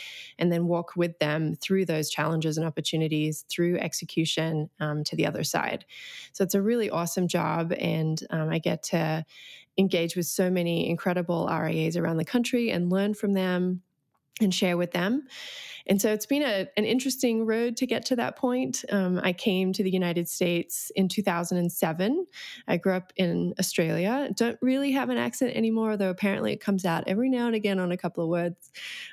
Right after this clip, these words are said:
Um, but came here and, uh, didn't really know anyone, didn't really know anything. Uh, I had just graduated college. I worked at Blockbuster all through college. And, um,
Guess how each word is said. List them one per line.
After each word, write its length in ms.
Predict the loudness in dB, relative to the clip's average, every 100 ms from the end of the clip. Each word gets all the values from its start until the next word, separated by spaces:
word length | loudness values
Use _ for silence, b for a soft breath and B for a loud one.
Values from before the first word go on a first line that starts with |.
| -2
Um, 440 | 0 2 0 -2 -4 -2
but 140 | 0
came 240 | 2 2 2
here 460 | 2 2 0 -2 -2
and, 360 | 0 2 2 2
uh, 280 | 2 0 0
didn't 200 | 2 2
really 180 | 2 2
know 200 | 2 2
anyone, 520 | 2 2 0 0 -2 0
didn't 180 | 0 2
really 160 | 2
know 140 | 2 2
anything. 640 | 0 2 0 2 0 0 0
Uh, 300 | 2 2 -2 -6 -2
I 440 | 2 2 0 -4 -4
had 200 | -2 0
just 240 | 2 0 0
graduated 480 | -2 0 0 0 -2
college. 720 | -2 0 2 0 -2 -4 -4 -2
I 80 | 0
worked 300 | 0 0 -2
at 120 | 0
Blockbuster 920 | 0 -2 0 -2 -2 0 0 2 0
all 160 | -2 -2
through 180 | -2
college. 720 | -2 -2 0 0 -2 -2 -6 -6 B B B B -2
And, 580 | 0 2 2 0 0 -2 -2
um, 640 | 0 0 2 0 0 -2